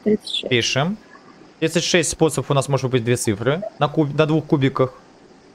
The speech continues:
Speaker 2: Зачем мы с тобой это посчитали?
Speaker 1: Это всего способов.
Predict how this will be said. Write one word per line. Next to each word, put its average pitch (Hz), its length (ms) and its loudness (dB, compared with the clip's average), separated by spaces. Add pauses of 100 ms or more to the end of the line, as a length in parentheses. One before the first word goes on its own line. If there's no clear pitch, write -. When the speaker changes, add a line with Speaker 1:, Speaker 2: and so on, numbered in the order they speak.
(360)
Speaker 2:
Зачем 175 200 2
мы 139 40 0
с 139 40 -2
тобой 127 120 2
это - 80 -2
посчитали? 107 640 0 (1800)
Speaker 1:
Это 233 240 2
всего 220 580 6
способов. 226 600 -6